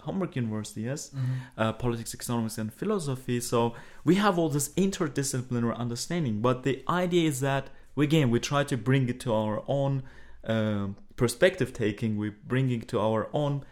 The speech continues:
Speaker 1: places, and we try to understand. The question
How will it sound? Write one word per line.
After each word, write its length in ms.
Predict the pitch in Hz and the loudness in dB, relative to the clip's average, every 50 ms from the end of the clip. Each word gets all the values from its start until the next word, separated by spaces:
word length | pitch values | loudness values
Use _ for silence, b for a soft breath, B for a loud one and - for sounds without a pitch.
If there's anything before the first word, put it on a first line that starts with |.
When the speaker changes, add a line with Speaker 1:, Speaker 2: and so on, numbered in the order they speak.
| B B B | B B B
Speaker 1:
places, 480 | - 147 170 180 175 180 - 110 113 | 2 4 4 4 2 0 -4 -4 -2
and 180 | 110 110 117 113 | -2 0 0 0
we 80 | 113 | -2
try 220 | 113 - - 127 123 | -4 -2 -2 -2 -2
to 120 | 120 123 | -2 -2
understand. 520 | - 110 113 113 - - 127 120 117 101 - B B B B B B B B B B B B - - - - - | -2 -2 -2 -2 -2 -2 -2 -2 -2 -2 -6 B B B B B B B B B B B B -20 -20 -16 -8 -4
The 100 | - 123 | -4 -4
question 800 | - - - - 196 202 - - - 123 107 98 95 110 131 | -6 -4 0 4 4 4 4 4 2 2 0 0 -2 -6 -10